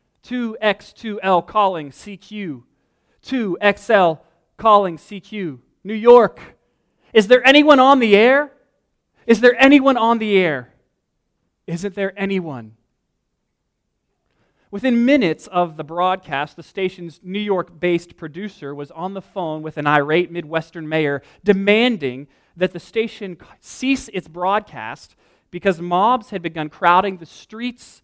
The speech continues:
of his town. Soon after that, repu-, reporters from all other news outlets poured into C B S's headquarters, demanding answers. See, this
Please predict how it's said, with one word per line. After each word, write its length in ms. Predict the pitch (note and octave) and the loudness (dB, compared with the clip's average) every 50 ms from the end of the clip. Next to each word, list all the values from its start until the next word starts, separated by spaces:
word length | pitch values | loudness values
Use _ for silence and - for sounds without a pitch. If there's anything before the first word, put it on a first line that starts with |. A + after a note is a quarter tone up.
| _ | _
of 140 | - D#3 D3 | -16 -14 -14
his 120 | F3 - - | -14 -16 -16
town. 560 | - - A3 G#3 G#3 F#3+ D#3+ C3 A2 A2+ A#2 _ _ _ _ _ _ _ _ _ _ _ _ _ _ _ _ _ _ _ _ _ _ _ | -18 -10 -8 -8 -6 -8 -10 -12 -16 -20 _ _ _ _ _ _ _ _ _ _ _ _ _ _ _ _ _ _ _ _ _ _ _ _
Soon 240 | _ - A3+ G#3+ F#3+ | _ -14 -12 -6 -2
after 240 | F3+ F3 F3 - E3+ | -2 -4 -4 -6 -10
that, 320 | D3+ D#3 E3 F3+ F3 _ _ _ _ - | -6 -4 -4 -4 -4 _ _ _ _ -16
repu-, 380 | E3 D3 - - A3+ G#3 F3+ - | -16 -16 -14 -12 -10 -10 -10 -10
reporters 540 | F#3 E3+ F3 - - A3 A3+ G#3 E3 D#3 D3+ | -8 -10 -10 -8 -4 -2 -2 -2 -2 -6 -10
from 200 | - E3+ D#3 D#3+ _ - | -10 -14 -14 -14 _ -4
all 480 | F3 F3+ G3+ G#3+ A3 A3 A3 A3 G#3+ - | 0 2 2 4 2 2 0 -2 -4 -6
other 220 | F#3 F3+ F#3+ F#3 | -8 -8 -8 -8
news 340 | F3 F3 F#3 F#3+ F#3+ F3 - | -10 -8 -8 -8 -8 -8 -10
outlets 600 | A#2+ B2 A2+ G2+ C3 B2 C3+ - _ _ - _ _ _ | -12 -14 -14 -14 -14 -16 -16 -16 _ _ -20 _ _ _
poured 500 | _ - A#3 A#3+ G#3 F3 D3 C#3+ C#3 - | _ -18 -12 -8 -6 -4 -4 -4 -6 -10
into 260 | F#3 E3 - - D#3 | -14 -20 -20 -20 -20
C 260 | - _ - F#3+ F#3+ | -20 _ -18 -18 -16
B 160 | F#3 F#3 D#3+ | -12 -8 -6
S's 400 | D3+ D3 - - D3+ C#3 - _ - | -6 -6 -8 -12 -20 -20 -20 _ -16
headquarters, 640 | E3 F#3+ F3+ _ - D#3+ C#3+ B2 A#2 A2+ G#2+ _ _ _ _ _ | -14 -14 -14 _ -14 -16 -14 -14 -16 -20 -20 _ _ _ _ _
demanding 500 | - G#3 G3 G3 G3+ G#3+ G#3+ G#3 G#3+ G#3 - | -4 -4 -2 -2 0 -2 -2 -4 -6 -8 -4
answers. 840 | F#3+ G3 G#3 G#3 G3 - - D3 A#2+ G#2+ _ - - - - _ _ _ _ _ _ _ _ _ _ _ _ _ _ _ _ _ _ _ _ _ _ _ _ _ _ _ _ _ _ _ _ _ _ _ _ _ _ _ _ | -4 -4 -4 -4 -6 -14 -18 -18 -18 -18 _ -20 -20 -20 -20 _ _ _ _ _ _ _ _ _ _ _ _ _ _ _ _ _ _ _ _ _ _ _ _ _ _ _ _ _ _ _ _ _ _ _ _ _ _ _ _
See, 160 | - G3+ F#3+ | -18 -18 -16
this 220 | F#3 F#3 - _ | -16 -16 -20 _